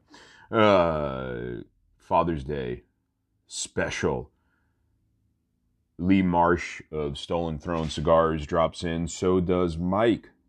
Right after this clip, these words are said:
drop in. A winner of the Artesano del Tobacco contest is announced. You can still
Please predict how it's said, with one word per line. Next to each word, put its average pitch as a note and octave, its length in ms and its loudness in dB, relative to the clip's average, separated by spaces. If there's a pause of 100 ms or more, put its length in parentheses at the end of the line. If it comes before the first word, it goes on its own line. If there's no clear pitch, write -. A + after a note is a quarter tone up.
drop D2+ 400 -2
in. B1 380 -6 (380)
A G2+ 140 4
winner A2+ 380 6
of F#2+ 180 2
the F#2+ 80 0
Artesano F#2+ 640 0
del F2+ 200 0
Tobacco F2+ 640 0
contest F2+ 680 -4
is D#2 180 -4
announced. G#2 760 0
You D2+ 80 -8
can C2+ 120 -12
still E2 300 -8